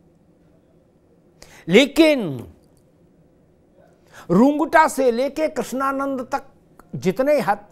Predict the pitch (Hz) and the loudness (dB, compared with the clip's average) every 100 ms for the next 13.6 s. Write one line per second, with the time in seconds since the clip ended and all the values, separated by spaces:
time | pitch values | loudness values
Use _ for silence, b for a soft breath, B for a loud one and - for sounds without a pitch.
0 | - 185 220 240 254 - - 269 233 220 | -4 -2 2 2 0 -6 -2 0 0 -2
1 | - 233 247 - 240 196 202 214 208 202 | -2 0 0 -4 -6 -4 0 2 0 -4
2 | 214 147 B B B 202 190 - 185 - | -8 -8 B B B -4 -4 -4 -6 -6
3 | - 165 160 185 131 160 170 151 160 160 | -6 -2 -2 -4 -10 -10 -10 -10 -12 -12
4 | - 180 - 170 175 240 302 B B - | -8 -8 -8 -12 -8 -4 -4 B B -6
5 | 180 - - 220 247 - _ _ _ _ | -4 -4 -2 -2 -2 -8 _ _ _ _
6 | _ _ 180 147 151 214 262 247 185 - | _ _ -2 0 4 4 4 -2 -6 4
7 | 247 208 247 302 B B 135 180 190 214 | 4 4 -2 -2 B B -2 -2 0 -4
8 | - 294 294 269 240 226 208 156 131 135 | -6 -6 -4 -4 -4 -4 -6 -10 -18 -20
9 | - _ 160 196 226 233 - 226 - - | -20 _ -2 0 -2 -6 -8 -8 -6 -6
10 | 180 139 - _ _ 202 208 220 - - | -14 -16 -20 _ _ -4 -4 -6 -8 -6
11 | 196 127 165 269 220 - _ _ _ _ | -6 -2 0 0 -2 -10 _ _ _ _
12 | _ B B B B _ 160 208 226 240 | _ B B B B _ 2 2 2 -2
13 | - 247 269 247 208 | 2 2 4 0 -4